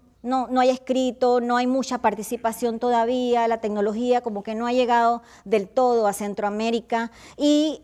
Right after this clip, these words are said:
nos falta un poquito ahí trabajar con, con nuestras colegas y con los sistemas de salud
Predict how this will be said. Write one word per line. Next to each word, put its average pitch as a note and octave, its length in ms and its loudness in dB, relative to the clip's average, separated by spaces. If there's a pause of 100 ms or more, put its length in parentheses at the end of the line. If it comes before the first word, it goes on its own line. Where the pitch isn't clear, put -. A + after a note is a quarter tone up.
(120)
nos A#3+ 240 -2
falta B3+ 320 2
un B3+ 80 -4
poquito A#3+ 460 -2
ahí A3+ 180 2
trabajar G#3+ 560 -4
con, G#3+ 240 -6
con F#3+ 160 -6
nuestras F#3+ 320 -6
colegas G#3+ 480 2
y G#3 80 -2
con G3 420 -8
los G#3 140 -2
sistemas B3+ 460 0
de G3 80 0
salud G#3+ 400 0